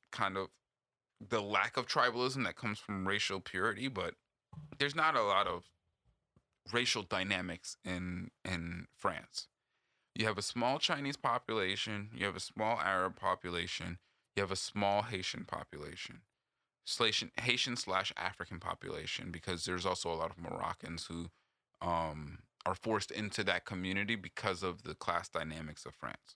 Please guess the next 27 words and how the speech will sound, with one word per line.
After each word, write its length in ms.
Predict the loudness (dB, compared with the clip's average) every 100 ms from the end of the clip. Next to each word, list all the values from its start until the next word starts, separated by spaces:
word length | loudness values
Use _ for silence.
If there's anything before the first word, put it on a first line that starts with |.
| _ -4
From 120 | 4
what 100 | 6
I 80 | 4
understand, 420 | 2 -4 -6 -8 _ _ _ _ _
not 220 | 0 2
from 200 | 4 2
France, 500 | 2 2 4 2 -2 -12 _ _ _
I 120 | 2 2
just 200 | 0 0
read 220 | 0 2
shit. 260 | 2 0 -10 _ _ _ _ _ _ _ _
So 520 | 2 2 2 0 -4 _ _ _ _ _ _ _ _ _ _ _ _ _ _ _ _ _ _ 2
there's 320 | 4 4 2
not 400 | 4 6 6 4
a 60 |
huge, 560 | 0 0 2 2 0 -4 _ _ -2
I 80 | 2
mean, 220 | 2 2
I 80 | 2
think, 260 | 2 0 -4 _ _ _ -20
uh, 40 | -20 _ _ _ _ _ _ _ -6
if 160 | -6 -12 _ _ -6
my 220 | 2 4
numbers 380 | 4 4 2 2
are 100 | 2
probably 840 | 2 2 0 -4 -2 -2 -4 -8 -14 _ _ _
somewhat, 400 | 0 2 2 0